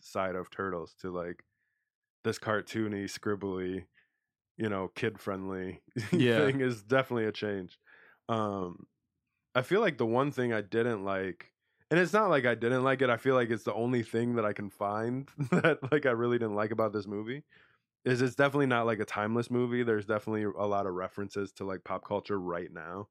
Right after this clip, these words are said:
Speaker 2: Mm-hmm.
Speaker 1: Whereas,
Speaker 2: With
Speaker 1: like
Speaker 2: TikTok and
Speaker 1: Right.
Speaker 2: everything, yeah.
Speaker 1: And, um, it's, uh, it's definitely not something that, like, ten, fifteen years from now, it might not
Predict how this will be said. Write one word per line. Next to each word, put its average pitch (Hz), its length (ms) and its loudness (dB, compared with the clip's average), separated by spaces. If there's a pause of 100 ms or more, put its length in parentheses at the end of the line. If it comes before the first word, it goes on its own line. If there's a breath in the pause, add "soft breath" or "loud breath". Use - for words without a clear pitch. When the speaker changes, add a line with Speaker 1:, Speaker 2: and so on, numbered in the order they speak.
(200)
Speaker 2:
Mm-hmm. 110 360 -4
Speaker 1:
Whereas, 107 320 0
Speaker 2:
With 101 80 -4
Speaker 1:
like 104 140 0
Speaker 2:
TikTok 104 760 -4
and 104 200 -2
Speaker 1:
Right. 113 160 2
Speaker 2:
everything, 104 300 -2
yeah. 107 240 -4 (840)
Speaker 1:
And, 113 280 -2
um, 87 500 -6 (680)
it's, 127 280 0
uh, 107 300 2 (140)
it's 135 140 -2
definitely 143 400 2
not 113 380 0
something 113 480 -2
that, 101 280 -4
like, 95 440 -4 (880)
ten, 110 320 -2
fifteen 107 400 -4
years 101 240 -2
from 110 200 -4
now, 113 280 0
it 104 60 -2
might 101 220 -4
not 98 280 -2